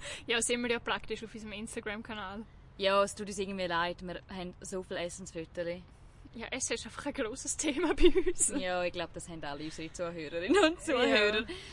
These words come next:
Speaker 2: mittlerweile gemerkt.
Speaker 1: Und wir haben ja noch ein zweites Thema angesprochen am Anfang, und zwar haben wir nicht nur uns um die Wohnung und den Frühlingsputz gekümmert,
Speaker 2: Mhm.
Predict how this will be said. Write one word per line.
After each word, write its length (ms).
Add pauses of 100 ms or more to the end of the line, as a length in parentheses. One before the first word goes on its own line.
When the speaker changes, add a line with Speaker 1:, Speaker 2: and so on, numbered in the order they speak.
(140)
Speaker 2:
mittlerweile 1040
gemerkt. 920 (400)
Speaker 1:
Und 460
wir 160
haben 260 (140)
ja 100
noch 80
ein 80
zweites 380
Thema 320 (100)
angesprochen 600
am 120
Anfang, 440
und 120
zwar 140
haben 160
wir 120 (180)
nicht 440
nur 240 (160)
uns 240
um 300 (280)
die 100
Wohnung 320
und 160
den 60
Frühlingsputz 840
gekümmert, 560
Speaker 2:
Mhm. 320